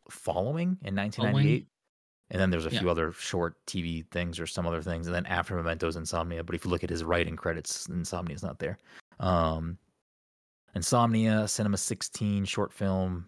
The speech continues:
Speaker 1: Batman Begins, Prestige, Dark Knight, Inception, Dark Knight Rises, Interstellar, a Quay, which is a documentary short, Dunkirk, Tenet, and then currently filming or directing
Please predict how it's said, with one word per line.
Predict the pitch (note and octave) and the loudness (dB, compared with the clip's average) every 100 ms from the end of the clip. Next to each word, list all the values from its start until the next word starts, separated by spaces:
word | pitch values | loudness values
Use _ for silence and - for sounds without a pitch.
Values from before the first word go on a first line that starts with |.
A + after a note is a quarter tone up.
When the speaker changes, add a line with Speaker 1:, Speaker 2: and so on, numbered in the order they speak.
| _ | _
Speaker 1:
Batman | F#2+ F#2+ F#2 | 0 2 0
Begins, | E2+ E2 F#2+ F#2+ F#2 F2+ - | -2 -4 0 2 2 -2 -4
Prestige, | F#2+ - G2 F2+ F2 - | -6 -2 0 0 -2 -4
Dark | - F2 - | 0 0 2
Knight, | F2+ E2+ E2+ | 0 0 -2
Inception, | F2 - F2 - F2+ E2 E2 - _ _ - | -4 -2 -2 -2 -4 -4 -6 -12 _ _ -4
Dark | G2 F#2 | -2 0
Knight | D2+ | 0
Rises, | E2+ E2+ E2 E2 E2 E2 - - | 2 2 2 -4 -4 -6 -8 -4
Interstellar, | F2 E2+ - E2+ E2+ E2 D#2+ _ _ _ _ _ _ _ _ _ _ _ _ _ - | -2 -2 2 4 4 2 0 _ _ _ _ _ _ _ _ _ _ _ _ _ -8
a | - - _ - | -8 -8 _ -6
Quay, | - F2 E2+ F2+ F#2 | 2 6 6 4 0
which | G2 G2 - | -2 -4 -2
is | E2 | -2
a | E2 - - F#2+ | -2 -6 -16 -2
documentary | E2+ E2 F2 F2 F2+ F2+ | 0 0 -2 -2 0 -2
short, | - F#2 F2+ - _ _ _ _ | 0 2 2 0 _ _ _ _
Dunkirk, | F#2 F2 - F2+ E2 - | 2 2 2 2 2 -2
Tenet, | - F2+ E2 D#2+ _ _ _ _ - | -6 -2 -2 -4 _ _ _ _ -10
and | F2 | -6
then | D#2+ D#2+ D#2+ D#2+ - _ _ _ _ _ _ - | -4 -4 -6 -8 -14 _ _ _ _ _ _ -8
currently | - F2+ F2 D#2+ | -2 0 0 -2
filming | - E2+ D#2+ D#2+ - _ _ | 0 0 0 -4 -8 _ _
or | E2 D#2+ | -2 -2
directing | - E2 D#2+ - E2 | 2 2 2 -2 -6